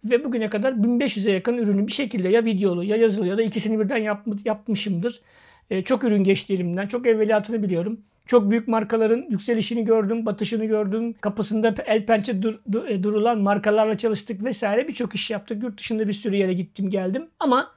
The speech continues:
temelde yaptığım iş içerik üretmek ve bu alanda,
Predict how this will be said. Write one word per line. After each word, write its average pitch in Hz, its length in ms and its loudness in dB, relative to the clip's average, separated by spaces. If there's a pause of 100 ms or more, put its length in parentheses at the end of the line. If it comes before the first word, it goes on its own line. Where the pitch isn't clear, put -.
(120)
temelde 262 360 2
yaptığım 247 420 2
iş - 200 -8
içerik 285 320 -2
üretmek 302 540 -4
ve 262 320 -2
bu 247 160 0
alanda, 208 540 0